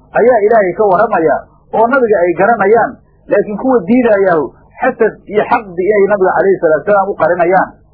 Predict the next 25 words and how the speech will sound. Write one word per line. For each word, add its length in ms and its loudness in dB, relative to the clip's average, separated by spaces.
ayaa 220 2
Ilaahay 260 0
uu 120 -2
caddaynayaa. 580 -4
Alla 180 2
markaa 300 -2
wuxuu 180 -2
yidhi 120 -2
subxaanahu 360 -2
wa 60 -8
tacaala, 300 -2
"Alladiina 480 0
kuwa," 220 2
ayuu 220 -2
dha 100 0
Ilaahay, 360 2
"aatayna 500 0
aanu 280 0
siinay, 380 -4
hum 160 0
ayaga 380 2
alkitaaba 640 0
kitaabka 480 -2
aanu 260 -2
siinay." 380 -6